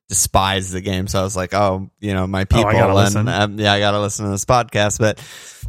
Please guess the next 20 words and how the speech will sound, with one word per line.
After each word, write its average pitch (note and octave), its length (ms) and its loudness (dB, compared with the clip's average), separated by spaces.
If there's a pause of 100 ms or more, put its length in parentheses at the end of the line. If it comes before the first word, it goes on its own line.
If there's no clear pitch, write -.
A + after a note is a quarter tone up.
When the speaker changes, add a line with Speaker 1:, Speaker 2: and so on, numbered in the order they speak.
(140)
Speaker 1:
one C3 200 4
of C#3 80 -2
the C3 100 0
quotes B2+ 300 0
that A#2 140 2
I, A2 160 4
like, G2 160 -2
took C3+ 240 -2
from A2 160 -4
that G#2 160 2
episode G#2 400 0
is F#2+ 240 -2
the, G2 400 2
the G#2+ 140 0
woman G#2+ 300 0
on G2+ 200 -2
there G2 200 0
was G2 180 -2
like, F#2+ 400 -2
"Would," A2 260 0